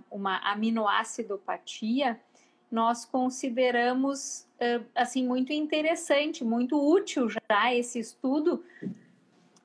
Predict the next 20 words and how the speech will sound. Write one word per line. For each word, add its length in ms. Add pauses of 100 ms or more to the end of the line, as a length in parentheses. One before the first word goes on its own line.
(100)
pra 260
nos 280
mostrar 840 (380)
que 160
realmente 460
existem, 680 (420)
é, 720 (840)
doenças 1000
genéticas, 1000
né, 280
de 280
erros 520
do 120
metabolismo, 1200 (520)
né, 360
erros 320
inatos 560
do 80
metabolismo, 920 (220)
que, 300